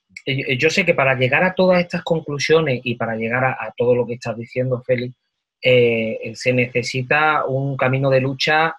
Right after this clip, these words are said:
impresionante, porque esto todo el mundo, pues, la gente, sobre todo con temas de estos,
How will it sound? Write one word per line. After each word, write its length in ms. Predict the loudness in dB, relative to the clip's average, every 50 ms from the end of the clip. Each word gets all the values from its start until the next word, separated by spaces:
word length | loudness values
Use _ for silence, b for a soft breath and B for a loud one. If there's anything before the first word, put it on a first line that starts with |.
| _ _ _
impresionante, 800 | -10 -8 -6 -2 -2 -2 -2 -4 -6 -6 -8 -8 -8 -10 -14 _ _ _ _ _ -14
porque 320 | -14 -14 -12 -8 -8 -8
esto 300 | -8 -8 -6 -8 -8 -6 -6
todo 200 | -6 -6 -4 -4
el 40 |
mundo, 320 | -4 -6 -6 -4 -6 -6 -6
pues, 420 | -8 -10 -14 -14 -14 -16 -16 -18 _ B B B B B
la 120 | -8 -6
gente, 220 | -2 -2 -2 -2 -2
sobre 180 | -2 -2 0
todo 140 | 0 0 2
con 140 | 2 0 2
temas 280 | 0 0 0 -2 -2
de 120 | -2 -2 -2
estos, 240 | -2 -4 -8 -10